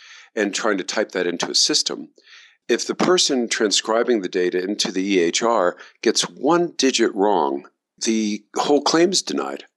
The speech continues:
So if they get one digit wrong at a birthday, that doctor doesn't get paid. Someone else is now gonna have to chase that down, make the correction, and then resubmit the claim. It just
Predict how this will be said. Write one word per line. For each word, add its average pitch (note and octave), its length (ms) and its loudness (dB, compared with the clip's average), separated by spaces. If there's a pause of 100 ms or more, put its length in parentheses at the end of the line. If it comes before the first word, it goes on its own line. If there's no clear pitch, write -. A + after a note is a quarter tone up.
(560)
So D3 120 2
if C3 80 2
they C#3+ 80 2
get B2+ 160 4
one D3 180 2
digit C3+ 280 0
wrong G#2+ 260 2
at F2+ 60 2
a E2+ 60 -2
birthday, F#2 540 0 (580)
that A2 160 -2
doctor A2+ 280 -2
doesn't F#2 220 -4
get F2+ 160 -6
paid. G2 300 -4
Someone G2 320 -6
else F#2+ 180 -6
is D#2+ 140 -10
now F#2 240 -4
gonna F#2 180 -6
have D#2+ 220 -10
to - 100 -12
chase - 320 -2
that G2 220 -2
down, D2 420 -6 (340)
make F#2+ 220 0
the - 80 -6
correction, D#2 720 -4 (340)
and E2 200 -4
then E2+ 240 0
resubmit D#2+ 540 -2
the - 80 -8
claim. - 340 -8 (260)
It D3 220 0
just - 320 -2